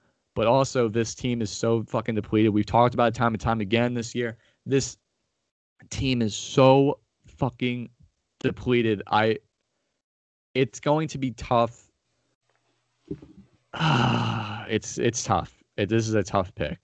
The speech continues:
I'm gonna, I'll, I'll say Connor and, uh, Pete Schmidt's picks. Connor went with Los Angeles. Pete Schmidt with,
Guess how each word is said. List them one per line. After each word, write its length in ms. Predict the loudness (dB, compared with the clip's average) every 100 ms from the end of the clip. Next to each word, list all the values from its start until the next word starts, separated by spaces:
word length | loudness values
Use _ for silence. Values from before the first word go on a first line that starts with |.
| _ -2
I'm 140 | 0
gonna, 340 | 0 -2 -8 -18 _ _ _ _ 2
I'll, 180 | 4 6
I'll 180 | 4 4
say 280 | 4 2 2
Connor 500 | -2 -2 0 0 -2
and, 260 | -4 -8 -6
uh, 260 | 0 0 0
Pete 260 | -4 -10 -6
Schmidt's 260 | -2 0
picks. 280 | 2 0 -2
Connor 460 | -6 2 4 4 2
went 220 | 2 0
with 180 | 2 4
Los 220 | 4 4
Angeles. 580 | 0 0 -2 -2 -4 -12 _ _ _ _
Pete 160 | -2 -2
Schmidt 300 | 2 4 4
with, 260 | 4 0